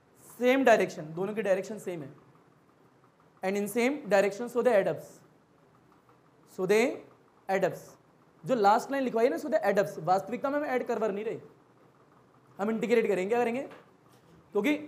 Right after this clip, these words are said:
ऐसे छोटे छोटे टुकड़ों की वजह से मैग्नीफाई निकालोगे, जोड़ोगे, भैया इतना time नहीं है। तो एक टुकड़े की वजह से जो आई उसे क्या कर देंगे? integrate। Clear?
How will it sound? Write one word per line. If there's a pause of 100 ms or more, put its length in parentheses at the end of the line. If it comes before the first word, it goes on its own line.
(120)
ऐसे
छोटे
छोटे
टुकड़ों
की
वजह
से
मैग्नीफाई
निकालोगे,
जोड़ोगे,
भैया
इतना
time
नहीं
है। (640)
तो
एक
टुकड़े
की
वजह
से
जो
आई
उसे
क्या
कर
देंगे? (400)
integrate। (1120)
Clear?